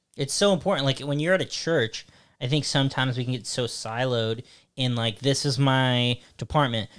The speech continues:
or, "This is my task or my job," right? Um, maybe I do youth ministry, or maybe I do evangelization, or maybe I do faith formation, or maybe I do, uh, stewardship or something, right?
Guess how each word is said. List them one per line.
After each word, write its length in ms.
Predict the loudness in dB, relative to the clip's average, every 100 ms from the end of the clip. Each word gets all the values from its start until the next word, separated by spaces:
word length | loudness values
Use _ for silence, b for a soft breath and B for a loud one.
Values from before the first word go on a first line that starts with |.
| b
or, 80 | -4
"This 260 | 0 -2 -2
is 120 | -2
my 340 | 0 0 -2
task 460 | -4 -2 0 0 -2
or 20 |
my 120 | -4
job," 500 | 0 2 4 2 2
right? 280 | 4 2 0 B B -10
Um, 420 | -4 -2 -2 -4
maybe 240 | -4 -2
I 160 | -2 -2
do 120 | -2
youth 300 | -2 0 0
ministry, 360 | 0 0 -2 -8
or 60 |
maybe 260 | -6 -4 0
I 120 | 0
do 320 | -2 -6 -8 -12 b b
evangelization, 540 | -6 -4 -2 -2 -2 -2
or 40 |
maybe 240 | -2 -2
I 220 | -2 -2 -2
do 200 | -4 -4
faith 220 | -4 -2
formation, 440 | 0 2 2 0
or 100 | -2
maybe 300 | -2 -4 -4
I 260 | -4 -2 -2
do, 400 | -4 -6 -4 -6 b b -6
uh, 140 | -2
stewardship 680 | -2 2 2 2 0 -4 -4
or 60 |
something, 320 | -10 -8 -8 -4
right? 240 | -4 -4